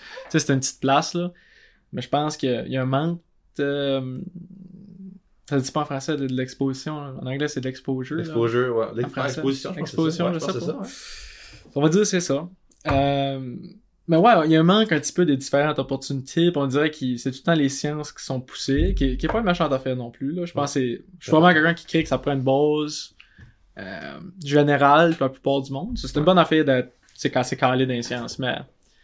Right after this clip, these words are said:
Speaker 1: fin de la journée, je pense que je m'aurais écouté, j'aurais été comme d'un domaine relié à la business du début.
Speaker 2: Ouais.
Speaker 1: Puis c'est ça que j'ai transitionné dedans une fois que j'ai réalisé que l'ingénierie, c'était pas pour moi, là.
Speaker 2: Mhm.
Speaker 1: Euh, tu vois, j'ai été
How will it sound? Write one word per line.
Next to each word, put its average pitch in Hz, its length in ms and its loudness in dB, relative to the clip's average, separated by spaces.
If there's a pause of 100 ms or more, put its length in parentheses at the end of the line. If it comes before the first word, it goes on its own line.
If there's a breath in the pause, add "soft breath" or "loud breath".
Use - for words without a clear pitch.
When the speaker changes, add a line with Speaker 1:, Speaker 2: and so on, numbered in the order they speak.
(220 soft breath)
Speaker 1:
fin 175 100 6
de 170 40 8
la 165 100 8
journée, 151 280 4
je 160 80 -2
pense 147 140 4
que 143 40 0
je 135 40 -6
m'aurais 131 180 0
écouté, 131 220 0
j'aurais 123 200 0
été 123 160 -6
comme 117 400 -8
d'un 127 140 0
domaine 131 460 0
relié 123 280 0
à 123 60 4
la 123 120 0
business 135 880 -2
du 139 120 -8
début. 147 340 4 (180)
Speaker 2:
Ouais. 98 120 -8 (360)
Speaker 1:
Puis - 80 -12
c'est 139 80 6
ça 139 160 4
que 131 180 6
j'ai 131 160 2
transitionné 127 520 0
dedans 127 260 2
une 120 160 0
fois 127 180 2
que 113 200 -2 (100)
j'ai - 140 -2
réalisé 117 300 2
que 127 80 0
l'ingénierie, 120 320 0
c'était 117 160 -2
pas 120 120 2
pour 113 140 -6
moi, 120 200 -6
là. 143 160 -4
Speaker 2:
Mhm. 107 100 -4 (720 loud breath)
Speaker 1:
Euh, 117 240 -4 (280)
tu - 80 2
vois, 170 180 8
j'ai 139 100 2
été 147 400 8